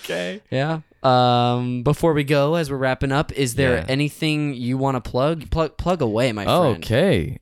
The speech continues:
Speaker 1: Uh,
Speaker 2: Check out
Speaker 1: well,
Speaker 2: the laundry
Speaker 1: my
Speaker 2: list.
Speaker 1: name is Mikey Stevens. I'm an L A based comedian. I perform at the U C B Theater sometimes with a Herald team called Bitchin'. So come out to Herald Night, see that team.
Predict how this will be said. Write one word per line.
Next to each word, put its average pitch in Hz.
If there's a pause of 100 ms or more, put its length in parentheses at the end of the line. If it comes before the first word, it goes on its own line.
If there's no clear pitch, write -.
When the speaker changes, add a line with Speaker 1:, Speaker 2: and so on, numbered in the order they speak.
Speaker 1:
Uh, 98
Speaker 2:
Check -
out -
Speaker 1:
well, 117
Speaker 2:
the 127
laundry 117
Speaker 1:
my 90
Speaker 2:
list. 95 (120)
Speaker 1:
name 117
is 92
Mikey 113
Stevens. 113
I'm 85
an 76
L 117
A 117
based 110
comedian. 101 (380)
I 82
perform 139
at 135
the 92
U 127
C -
B 143
Theater 143
sometimes 135 (280)
with 202
a 190
Herald 190
team 131
called 139
Bitchin'. 98 (220)
So -
come 110
out 104
to 90
Herald 104
Night, 101 (280)
see 120
that 107
team. 120